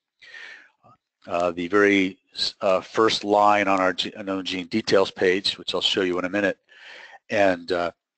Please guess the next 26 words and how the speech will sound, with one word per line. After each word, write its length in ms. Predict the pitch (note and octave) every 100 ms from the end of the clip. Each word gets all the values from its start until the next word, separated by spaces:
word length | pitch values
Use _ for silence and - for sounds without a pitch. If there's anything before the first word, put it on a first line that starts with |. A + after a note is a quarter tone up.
| _ _ _ _ _ _ _
it 220 | - F#2
pulls 260 | - A2 F#2
this 220 | G2 -
information 480 | F#2+ F#2+ F#2 F2+ F2+
from, 400 | - F#2 E2+ E2
uh, 200 | E2 E2
N 160 | F2+ E2+
C 160 | -
B 180 | F2+ F#2
I 180 | F#2 F2
refseq. 600 | E2 G2 - E2 - - _ - - - - - _ _ _ _ -
So 420 | - G2+ F#2+ - _ _
now 200 | G#2+ A2+
we'll 100 | A2
hit 220 | G2+ A#2
the 240 | - G2 F#2+
Get 240 | F2+ G#2+
Output 420 | G2+ G#2 - G2 -
button 280 | F#2+ G2 F2+
to 80 | -
see 240 | - G#2
the 100 | F#2
results 380 | F2 F2+ G2+ -
of 80 | F2+
this 140 | F#2
query, 540 | - - A#2 G2+ G2